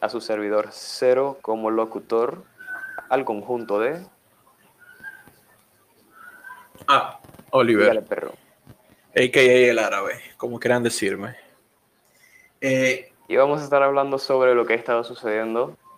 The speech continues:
Speaker 1: en la actualidad.
Speaker 2: Muchas gracias. Añadiendo a esa buena y enriquecedora introducción,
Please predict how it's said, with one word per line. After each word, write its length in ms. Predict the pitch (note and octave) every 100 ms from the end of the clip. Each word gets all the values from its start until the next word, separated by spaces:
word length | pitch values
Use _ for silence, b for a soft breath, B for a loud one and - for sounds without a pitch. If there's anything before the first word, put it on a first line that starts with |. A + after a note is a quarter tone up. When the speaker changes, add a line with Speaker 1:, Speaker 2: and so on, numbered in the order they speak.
| _ _ _ -
Speaker 1:
en 160 | G2+
la 80 | G#2
actualidad. 560 | G2+ - A2 F#2 C#2+ - _ _ _ - _ _ _ _ - - - _ _ _ _ _ _ _ _ _ _ -
Speaker 2:
Muchas 300 | D#3 D3 A2
gracias. 580 | F2+ - - - - _ _ _ -
Añadiendo 1080 | C#3+ D#3+ D#3 D3+ F#3 A#3+ C#3+ A2+ A#2 - _ _ _ _ _ _ _ _ _ _ _ _ _ -
a 160 | A#2+ A#2+
esa 580 | B2+ D3+ C#3 C#3 C3+ -
buena 640 | B2+ B2+ D#3 D#3 C3+ B2+ B2
y 80 | C3
enriquecedora 800 | A#2+ A#2 A#2+ A#2+ A#2 C3 C3+
introducción, 720 | C3 C3 B2+ B2+ - A#2 G#2+